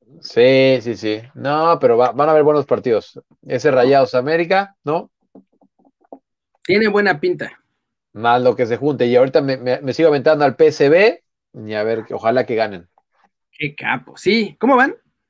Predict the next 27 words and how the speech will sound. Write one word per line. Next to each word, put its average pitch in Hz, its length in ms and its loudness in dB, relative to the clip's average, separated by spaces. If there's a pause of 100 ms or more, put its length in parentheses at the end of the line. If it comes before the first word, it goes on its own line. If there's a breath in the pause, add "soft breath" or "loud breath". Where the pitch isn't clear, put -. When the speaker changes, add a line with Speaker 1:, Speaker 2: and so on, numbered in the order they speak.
(1160 loud breath)
Speaker 1:
Eh, 151 360 4
ahorita 127 260 0
te 123 80 0
lo 120 120 4
digo, 156 280 2
es - 80 -4
que - 80 -4
le 123 120 2
cambié 117 320 -2
para 113 260 -2
buscar - 360 -10
una 104 160 -14
cosilla, 160 680 -6
pero 165 280 2
Speaker 2:
Mira, - 120 6
aparte, - 180 -6
Speaker 1:
van 151 380 -2
Speaker 2:
justo 220 300 -12
hoy 220 120 -2
tengo 170 300 -14
la 147 80 -8
tele 165 160 -4
apagada. 123 500 -8 (340)
Speaker 1:
en 131 200 -6
este 175 260 -4
preciso 139 440 -6
momento, 160 680 0